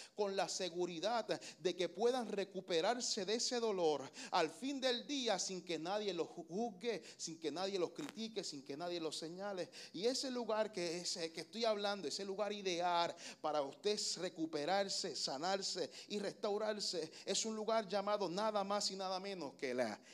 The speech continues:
iglesia. La iglesia, entienda, es la,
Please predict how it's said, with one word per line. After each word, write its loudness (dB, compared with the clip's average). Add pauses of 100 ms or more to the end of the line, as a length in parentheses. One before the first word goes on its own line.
(160)
iglesia. 4 (280)
La 2
iglesia, 0
entienda, -4
es 0
la, 2